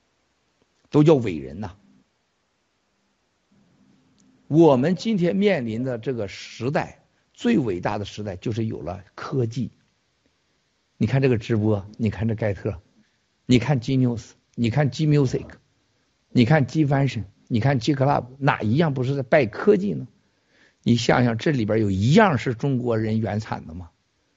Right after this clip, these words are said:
是有一样是中国人造的吗？多么伟大的文明古国呀！我们的衣服过去就两个颜色，蓝色和绿色，是吧？你看看四九年的时候上去的时候，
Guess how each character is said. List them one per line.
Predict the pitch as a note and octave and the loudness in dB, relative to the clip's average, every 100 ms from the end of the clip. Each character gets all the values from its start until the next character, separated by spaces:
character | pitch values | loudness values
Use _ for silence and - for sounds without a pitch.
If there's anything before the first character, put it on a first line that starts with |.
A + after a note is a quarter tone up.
| _ _ _ _ _ | _ _ _ _ _
是 | - | 4
有 | F#3 D3 | 8 8
一 | A#2+ | 6
样 | F3+ C4 | 4 6
是 | D#3 C3+ | 4 2
中 | E3 D#3+ | 0 0
国 | C#3+ | 0
人 | B2 | 0
造 | C3 D#3+ A#2 | 0 0 0
的 | G#2+ | -2
吗？ | A2 G#2+ - _ _ - - _ - _ | -4 -6 -10 _ _ -20 -20 _ -20 _
多 | - G#3+ G#3 | 2 8 8
么 | F#3+ E3+ | 8 4
伟 | B2 B2 C3 | 4 0 0
大 | A#2 C#3+ | 0 -4
的 | C3 B2+ | -4 -4
文 | A#2 B2+ | -4 -4
明 | A#2+ A#2 | -4 -6
古 | A#2+ F#2+ | -8 -10
国 | F#2 F2 | -8 -8
呀！ | F#2+ E2 _ _ _ _ _ _ _ _ _ _ _ _ _ _ _ _ _ _ | -8 -10 _ _ _ _ _ _ _ _ _ _ _ _ _ _ _ _ _ _
我 | - D3 | 0 2
们 | F3+ | 4
的 | A#3 | 4
衣 | D4 G#4 | 4 2
服 | C#4+ | 2
过 | F3+ F3+ | 2 2
去 | E3 | 2
就 | D#3+ | -2
两 | C#3 F#2 | -4 -6
个 | |
颜 | G2 F#2 | -10 -10
色， | G#2+ - - | -10 -10 -8
蓝 | A2+ F#2+ A#2 | -6 -4 -4
色 | C#3 | -4
和 | G#2+ A2+ | -4 -6
绿 | B2 | -6
色， | G#2+ - G#2+ - _ _ _ _ | -8 -10 -12 -14 _ _ _ _
是 | - D#3+ | 0 2
吧？ | D3+ - - _ - _ | 2 0 -16 _ -20 _
你 | C#3+ | -4
看 | D3+ F3+ | 0 0
看 | E3 C#3+ - C#3+ | 0 -4 -10 -20
四 | - A3+ D3+ | -14 -8 -4
九 | C3 | -2
年 | G2+ A#2+ | -2 -4
的 | |
时 | C3+ | -2
候 | C3 | -2
上 | F3+ D3 | -2 -2
去 | A#2+ | -4
的 | |
时 | A2+ | -4
候， | A2 - | -8 -10